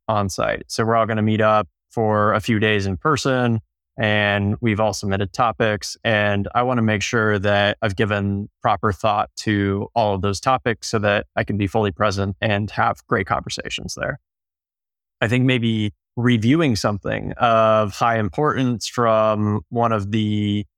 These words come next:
the V Ps that report to me, like, "Here is a marketing strategy," or, "Here is a product strategy." I want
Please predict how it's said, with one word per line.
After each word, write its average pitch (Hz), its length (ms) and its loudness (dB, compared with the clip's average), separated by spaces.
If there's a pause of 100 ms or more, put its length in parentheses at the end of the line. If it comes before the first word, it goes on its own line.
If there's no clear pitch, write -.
(140)
the 117 100 -2
V 120 600 2
Ps - 220 -8 (400)
that 110 260 0
report 113 360 0
to 120 100 -2
me, 120 320 2 (280)
like, 98 320 -2 (120)
"Here 127 220 2
is 117 180 0
a 107 480 2 (460)
marketing 107 420 0
strategy," 98 640 -4 (100)
or, 107 120 0
"Here 117 200 2
is 104 100 0
a 104 100 2
product 104 400 0
strategy." - 640 -6 (480)
I 139 140 0
want 123 460 0